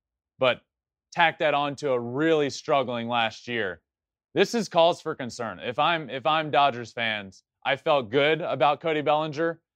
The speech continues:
coming out of the playoffs, in the playoff run. But seeing this, you know, you get a week into,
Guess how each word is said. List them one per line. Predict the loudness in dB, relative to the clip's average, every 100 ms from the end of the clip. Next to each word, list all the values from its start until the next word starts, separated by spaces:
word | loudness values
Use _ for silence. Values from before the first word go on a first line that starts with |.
| _ -4
coming | -2 0 0
out | 2
of | 2 2
the | 2 0 2
playoffs, | 4 4 2 -4 _ _
in | -12
the | -6
playoff | 0 2 2 2
run. | -2 -2 -6 _ _ _ _ _ _ _ _ _
But | -6 -2
seeing | 0 0 0
this, | 0 -2 -4 -12
you | -6
know, | -2
you | -2 -2
get | -2
a | 0
week | 0 -2 -2
into, | -2 0 0